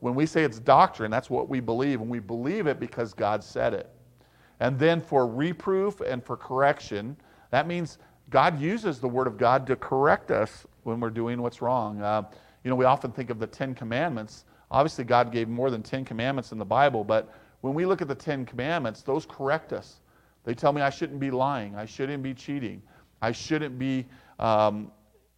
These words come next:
uh, envious, I shouldn't be, uh, contemplating, you know, getting so angry that I want to kill somebody else, and those kind of things. But there's so much in the scripture that it's, God uses it to reproof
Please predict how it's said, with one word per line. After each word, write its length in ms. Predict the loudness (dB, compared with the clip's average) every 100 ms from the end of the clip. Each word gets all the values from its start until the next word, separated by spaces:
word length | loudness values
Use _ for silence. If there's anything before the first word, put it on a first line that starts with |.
| -6
uh, 400 | -4 -2 -2 -4 -8 -6
envious, 580 | -4 -2 -2 -4 -6
I 60 | -8
shouldn't 460 | -6 -8 -6 -6 -4
be, 320 | -2 -2 -4 -10 -12 -2
uh, 340 | 2 4 2 -2 -18 -12
contemplating, 840 | -4 -4 -4 -2 -2 -2 -4 -8 -10
you 140 | -8
know, 60 | -6
getting 200 | -4 -6
so 160 | -6 -8
angry 360 | -4 -4 -2
that 120 | -2 -2
I 60 |
want 200 | -2 -4
to 80 | -10
kill 320 | -14 -6 -4
somebody 420 | -4 -6 -4 0 2
else, 420 | 4 2 -2 -10
and 100 | -4
those 180 | -4 -2
kind 180 | -4
of 120 | -4 -4
things. 320 | -6 -8 -16 -20 -20 _
But 120 | -4 0
there's 200 | 0 0
so 220 | 2 4
much 300 | 4 2 -2
in 100 | -6
the 80 | -6
scripture 460 | -6 -6 -4 0
that 340 | 2 0 -4 -10
it's, 260 | -8 -8 -8 -8 -4
God 240 | 0 0 0
uses 460 | -4 -6 -8 -8
it 200 | -6 -6
to 120 | -8 -8
reproof 600 | -8 -8 -4 -4 -4